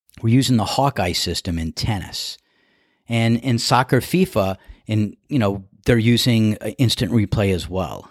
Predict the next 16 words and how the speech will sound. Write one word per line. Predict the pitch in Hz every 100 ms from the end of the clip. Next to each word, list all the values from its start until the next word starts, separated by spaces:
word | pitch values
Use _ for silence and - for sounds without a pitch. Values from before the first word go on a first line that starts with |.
| _
as, | 101 92
like, | 104 92
a |
video-assisted | 80 110 113 113 101 - 98 92 92 78
referee. | 87 78 - 71 67 - - _ _ _ _ _
So | - 117
I | 123
think | - 214 -
technology | - 131 135 120 120 101 101
helps | - 110 98 - - - -
in |
a | 98
lot | 95 101
of | 92
different | 87 - 87
areas. | 90 80 80 69